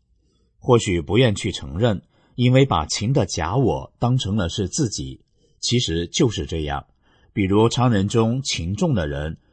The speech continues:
会为了男女情跳楼自杀，有些常人觉得很好，实际上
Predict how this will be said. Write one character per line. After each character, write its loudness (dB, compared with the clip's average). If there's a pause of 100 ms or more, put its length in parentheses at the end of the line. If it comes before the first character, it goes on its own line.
(100)
会 4
为 6
了 2
男 0
女 0
情 -6
跳 -4
楼 -8
自 -8
杀， -4 (480)
有 2
些 2
常 -2
人 -4
觉 -6
得 -6
很 -8
好， -8 (260)
实 0
际 0
上 0